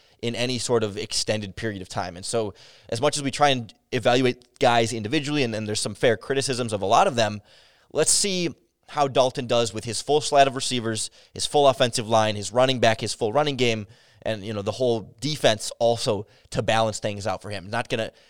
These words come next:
unlock some superstar quarterback, but let's at least give him a fair chance before we totally throw every other player under the bus, despite not having the full slate of people. I think the only lingering injuries that really stand out to me are, of course, Tevin Jenkins having the back surgery,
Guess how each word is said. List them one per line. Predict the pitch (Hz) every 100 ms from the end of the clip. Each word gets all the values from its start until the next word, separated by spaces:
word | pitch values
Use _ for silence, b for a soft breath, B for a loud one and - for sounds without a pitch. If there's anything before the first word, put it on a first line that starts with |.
| b 135
unlock | 139 139 139 139
some | - 135
superstar | 117 151 - - 123
quarterback, | - 220 214 190 185
but | 156
let's | 127 151
at | 151
least | 139 127 -
give | 131
him | 120 110 b b _
a | 123
fair | - 220 196
chance | - 127 95 - - - b b b
before | 113 - 131
we | 113 107
totally | 139 120 113 107
throw | - 117 110
every | 120 110 110
other | 104
player | 101 120 107
under | 101 98
the | 101
bus, | 143 117 - b b b b _ -
despite | 120 - 113
not | 117 110
having | 117 104 98 95 -
the | 107 117
full | - 104
slate | 104 104
of | 90 -
people. | - 98 76
I |
think | 107 127 - B B B
the | 143
only | 180 180
lingering | 135 147 165 143 135
injuries | 127 147 131 117
that | 110 107
really | 123 117
stand | - 113
out | 110
to | 113
me | 123
are, | 107
of |
course, | - 110 -
Tevin | 120 110
Jenkins | 107 107 117 98
having | 113 104
the | 98
back | 101 95
surgery, | - 156 120 117